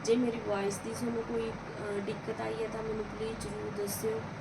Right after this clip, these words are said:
ਆਈ ਹੋਊਗੀ ਦਿੱਕਤ, ਮੈਨੂੰ ਪਤਾ ਮੇਰੀ ਆਵਾਜ਼ ਨਹੀਂ ਨਿਕਲ ਰਹੀ ਹੈਗੀ ਪ੍ਰੋਪਰ, ਮੇਰੀ ਸਿਹਤ ਠੀਕ ਹੈ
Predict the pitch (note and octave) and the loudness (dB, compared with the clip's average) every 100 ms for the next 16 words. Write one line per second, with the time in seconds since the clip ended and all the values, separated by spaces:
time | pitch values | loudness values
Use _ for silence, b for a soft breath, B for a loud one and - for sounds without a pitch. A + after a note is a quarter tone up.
0 | - - - - A3+ A3+ A3+ A3+ A3+ G#3 | -8 -8 -8 -6 0 2 2 2 0 0
1 | G#3+ G#3 G#3 A3+ A3+ A3+ A3 G#3+ G#3 G#3 | 0 -2 -2 0 2 2 2 0 0 0
2 | G#3 G#3 G3+ G3+ G3 G#3 G3 A#3 A3+ G#3+ | 0 0 0 0 0 2 2 2 -2 -2
3 | G#3 A#3 A3+ A3+ A#3+ A#3 A3+ - A3+ A3+ | -2 0 -4 -4 -4 -2 -2 -2 -2 -2
4 | G#3+ G#3+ A3 G3+ - A3 G#3 | -2 -2 -4 -4 -6 -6 -6